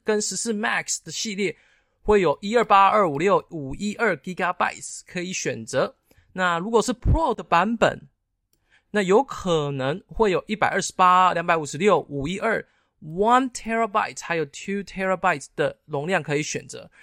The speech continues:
那之所以需要这么大的容量，原因就在于它的后面的镜头现在有四千八百万像素，可以录制八K的影片。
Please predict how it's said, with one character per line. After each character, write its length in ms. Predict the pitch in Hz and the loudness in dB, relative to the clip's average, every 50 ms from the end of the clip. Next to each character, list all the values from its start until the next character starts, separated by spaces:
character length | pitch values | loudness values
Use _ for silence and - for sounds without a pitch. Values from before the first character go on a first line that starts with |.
| - - _ | -20 -18 _
那 100 | - 190 | -8 -6
之 300 | - - - 269 311 320 | -4 -4 -4 -4 -4 -4
所 320 | 302 - - 220 214 233 | -4 0 2 4 4 4
以 100 | 226 175 | 4 2
需 240 | 160 - - - 196 | -2 -6 -6 -2 2
要 120 | 226 226 202 | 2 2 2
这 320 | - - - 277 269 254 | 0 -2 0 0 2 2
么 160 | 233 202 190 | 2 0 0
大 200 | - - 214 202 | 0 2 2 2
的 120 | 170 175 160 | 2 0 0
容 180 | 160 156 165 | -2 -2 -2
量， 200 | 185 208 190 160 - _ _ _ | 0 0 0 0 -2 _ _ _
原 200 | 170 170 180 190 | -2 -2 0 0
因 120 | 214 214 | 0 0
就 100 | 202 226 | 0 -2
在 280 | 214 - 233 226 208 185 | -2 0 2 2 2 2
于 160 | 170 175 170 _ _ _ _ | 2 -2 -6 _ _ _ _
它 200 | - - 196 208 | -8 -4 -4 -2
的 120 | 180 180 | -2 -4
后 460 | 165 - - - 254 247 233 220 196 | -4 -4 0 2 4 6 6 4 2
面 240 | 185 185 202 214 202 | 2 2 0 0 0
的 80 | 180 160 | 0 -4
镜 260 | - - 220 208 180 | -4 -2 -2 -2 -2
头 220 | 160 151 139 143 | -2 -2 -2 -2
现 260 | 143 - - 214 185 | -2 -2 -2 -2 -2
在 200 | 170 - 208 185 | 0 0 -2 0
有 200 | 156 147 - - - _ _ _ | 0 -2 -4 -6 -10 _ _ _
四 300 | - - - 240 254 202 | -8 -6 -6 -4 -6 -6
千 320 | - - - 202 202 208 190 _ _ | -6 -6 -6 -6 -6 -6 -10 _ _
八 480 | - 202 202 208 208 214 220 214 214 | -4 -2 0 2 4 4 6 4 4
百 180 | 214 - 147 135 | 4 4 2 2
万 240 | 143 170 190 175 170 | 2 2 0 0 0
像 220 | - 208 180 165 | 0 0 0 0
素， 240 | 151 - 196 165 - - - - - - _ | -2 -2 -4 -4 -4 -8 -16 -20 -20 -20 _
可 140 | - 214 | 0 2
以 60 | 202 170 | 2 2
录 200 | 175 240 247 208 | 2 2 0 0
制 160 | - 240 226 | 0 0 -2
八 400 | 170 - - 208 208 202 208 214 | -4 -2 0 0 2 4 2 2
K 260 | 214 - 208 208 202 | 2 0 0 2 2
的 100 | 208 196 | 2 2
影 180 | - 160 147 131 120 | -2 -4 -6 -8 -2
片。 200 | - - 190 | 2 2 2